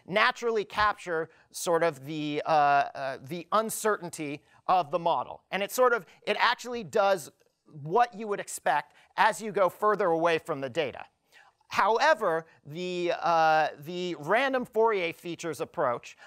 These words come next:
um, because it is using these sort of random features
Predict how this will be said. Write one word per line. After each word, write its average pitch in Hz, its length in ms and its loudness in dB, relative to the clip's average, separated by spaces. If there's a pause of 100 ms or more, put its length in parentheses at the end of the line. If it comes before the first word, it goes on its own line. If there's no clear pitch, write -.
(160)
um, 165 320 2 (200)
because 214 640 -2
it 185 160 -4
is 170 200 -6
using 170 520 -8 (160)
these 165 160 -6
sort 175 160 2
of 139 120 0
random 208 480 0
features 160 600 -6